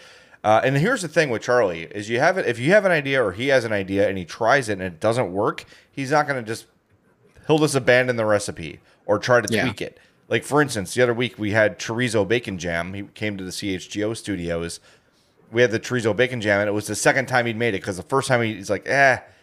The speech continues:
Speaker 1: it was too salty or too ju-, whatever." I forget exactly what was wrong with it. So he went back, back to the drawing board, did it again, and it was much better the second time. So that's what he gives you. He does not give you the stuff that doesn't work. So trust him.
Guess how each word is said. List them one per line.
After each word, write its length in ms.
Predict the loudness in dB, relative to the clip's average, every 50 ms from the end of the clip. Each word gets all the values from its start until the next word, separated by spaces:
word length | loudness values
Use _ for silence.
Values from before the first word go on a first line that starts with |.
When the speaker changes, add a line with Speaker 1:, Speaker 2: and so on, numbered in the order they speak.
| _ _ _ _ _
Speaker 1:
it 80 | -2
was 180 | 0 0 0 -2
too 360 | -4 0 2 2 2 2 0
salty 440 | 0 4 4 4 4 4 0 -6 -6
or 100 | -6 -8
too 260 | -8 -6 -6 -6 -6
ju-, 320 | -8 -8 -8 -8 -8 -8 0
whatever." 360 | 4 6 6 6 6 4 2 2
I 100 | 0 0
forget 240 | 0 0 0 0
exactly 380 | 0 0 2 2 2 2 2 -4
what 140 | -4 -4 -6
was 120 | -4 0 2
wrong 160 | 2 2 2
with 140 | 0 2 2
it. 180 | 0 0 0 -16 -20 -20 _ _
So 140 | _ -6 -4
he 60 | -4
went 260 | -2 0 0 0 2 4
back, 560 | 4 4 4 2 0 -6 _ _ _ _ _
back 200 | 2 2 2 0
to 80 | -4 -8
the 60 | -8
drawing 320 | -2 0 0 2 0 0 0
board, 380 | 0 2 2 2 0 -4 -8 -12 _ _ _ _ _ _ _
did 140 | 0 0 0
it 60 | 2
again, 400 | -2 0 2 2 2 4 2 0
and 100 | -2 -4
it 40 | -2
was 160 | -2 -2 0
much 220 | 0 0 0 2 2
better 200 | 2 4 4 2
the 60 | 0 0
second 280 | -2 0 0 0 -2
time. 260 | -2 -4 -4 -4 -4 -8 _ -20 -20 _ _ _
So 160 | -10 -10 -8
that's 340 | 0 2 2 2 2 -6 -10
what 120 | -10 -8
he 100 | -8 -8
gives 300 | -6 -6 -6 -6 -6 -8
you. 120 | -8 -6 -6
He 80 | -8 -8
does 120 | -6 0 0
not 200 | 0 0 0 -4
give 100 | -6 -4
you 100 | -4 -6
the 120 | -6 -8
stuff 240 | -2 0 -2 -2 -2
that 100 | -6 -2
doesn't 300 | -2 -2 -2 -2 -6 -2
work. 300 | -2 -2 -2 -2 -8 -20 _ _ _ _ _ _ _ _
So 180 | _ -8 -8 -8
trust 340 | -2 2 4 4 4 4 2
him. 280 | 4 4 4 2 -2